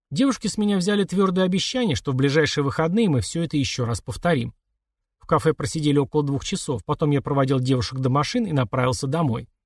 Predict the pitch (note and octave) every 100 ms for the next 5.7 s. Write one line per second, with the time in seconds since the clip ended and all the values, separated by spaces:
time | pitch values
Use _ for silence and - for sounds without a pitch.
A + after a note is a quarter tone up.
0 | _ _ _ _ _ _ _ _ _ _
1 | G#3+ G3+ A3+ G#3+ A#3 A#3 C4+ - D3+ C#3+
2 | C#3+ C3 C3 C3+ C3+ - C3 - A#2+ C#3+
3 | - B3 B3 _ _ - E3 C#4 B3 E3+
4 | C#3+ - C3 E3+ F#3 - C3 C3+ - B2+
5 | A#2 A#2+ A#2 F3+ F3+ A2+ A#2+